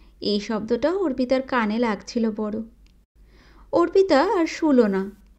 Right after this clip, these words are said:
রান্নাঘরে এসে ভাতের জল বসালো। লালটু শুধু মাছের ঝোল দিয়ে খেতে পারে না, দুটো আলুও ছাড়লো জলে। ঘি দিয়ে মেখে দেবে। বৃষ্টির তেজ বাড়ছে ক্রমশ।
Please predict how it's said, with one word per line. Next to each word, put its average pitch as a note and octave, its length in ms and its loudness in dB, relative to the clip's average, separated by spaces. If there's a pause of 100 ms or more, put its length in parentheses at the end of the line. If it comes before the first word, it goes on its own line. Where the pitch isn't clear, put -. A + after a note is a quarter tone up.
(120)
রান্নাঘরে B3+ 540 2
এসে C#4 440 -2
ভাতের B3+ 480 0
জল A#3+ 220 0
বসালো। G#3 520 -4 (1000)
লালটু C#4+ 380 4
শুধু F4 340 -2
মাছের D4 420 2
ঝোল D4+ 220 0
দিয়ে E4 160 0
খেতে C#4 300 0
পারে G#3+ 260 -4
না, G#3 240 -8 (540)
দুটো B3+ 400 2 (380)
আলুও A#3+ 340 4
ছাড়লো A#3 460 -2
জলে। G#3 400 -2 (920)
ঘি E4 260 4
দিয়ে E4+ 320 4 (120)
মেখে D4 320 6
দেবে। A3 340 0 (1120)
বৃষ্টির E4 420 4
তেজ E4 260 2
বাড়ছে C#4+ 420 2
ক্রমশ। B3+ 520 2